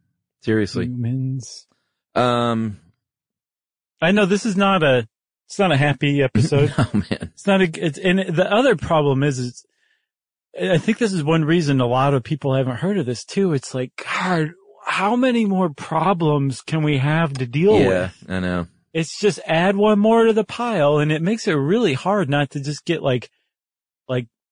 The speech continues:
Speaker 2: catastrophe fatigued.
Speaker 1: Yeah.
Speaker 2: You know, but you just, you can't. You can't. You can't do that. You can't let it happen. You gotta go take a break, shake it off, and come back at it with, with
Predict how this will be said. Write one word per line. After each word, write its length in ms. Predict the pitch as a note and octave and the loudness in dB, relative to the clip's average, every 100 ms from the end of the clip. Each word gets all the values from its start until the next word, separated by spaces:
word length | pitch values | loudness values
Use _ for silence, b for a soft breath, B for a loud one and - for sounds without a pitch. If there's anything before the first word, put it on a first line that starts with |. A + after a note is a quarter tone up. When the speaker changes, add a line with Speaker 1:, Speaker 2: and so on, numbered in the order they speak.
| _ - | _ -8
Speaker 2:
catastrophe 1000 | D#3 - F#3 G#3+ - D3 - B2 A2+ - - | -6 -2 0 0 -2 -6 -4 -4 -6 -16 -12
fatigued. 720 | - A#2 - A#2+ A2+ A2+ - | -4 -4 -4 -8 -8 -10 -2
Speaker 1:
Yeah. 260 | G#2 A#2 G2+ _ _ _ _ _ C#3+ | 0 0 -4 _ _ _ _ _ -2
Speaker 2:
You 80 | |
know, 240 | C#3 D#3 G#3 | 2 2 2
but 240 | E3 D3+ - | 2 0 -2
you 180 | D#3 D#3+ | -2 0
just, 280 | D3+ E3+ - | 0 -2 -2
you 100 | C#3+ | -4
can't. 460 | - C4+ - - _ - | 0 0 -2 -10 _ -6
You 140 | C3 | -4
can't. 320 | C3+ F#3 B2+ - | 0 0 0 -4
You 120 | C3+ C3 | -6 -2
can't 300 | F3+ F#3 D#3+ | 0 0 0
do 160 | G#3 | 2
that. 180 | B2+ B2 | 2 0
You 100 | B2 | -2
can't 280 | - D3 C#3+ | -2 -2 0
let 160 | D3 | 2
it 80 | D3+ | 2
happen. 320 | D3+ F3+ A#2+ | 0 -2 -2
You 80 | A2 | -2
gotta 220 | B2+ C3 | 0 0
go 180 | B2+ E3 | 2 0
take 200 | - F#3+ | 2 -4
a 20 | E3 | -2
break, 420 | D#3+ G3 G#3 - _ _ | -2 0 -2 -10 _ _
shake 320 | - - F#3+ | -8 -2 0
it 80 | F3+ | 2
off, 240 | F3 G3+ C#3 | 2 2 -2
and 100 | B2 | -4
come 220 | F3 F3 | -2 0
back 260 | E3+ E3 | 0 2
at 180 | E3+ F3 | 0 2
it 100 | D#3+ | 2
with, 240 | D3 C#3 - | 0 0 -2
with 300 | C#3 C3+ | -2 -2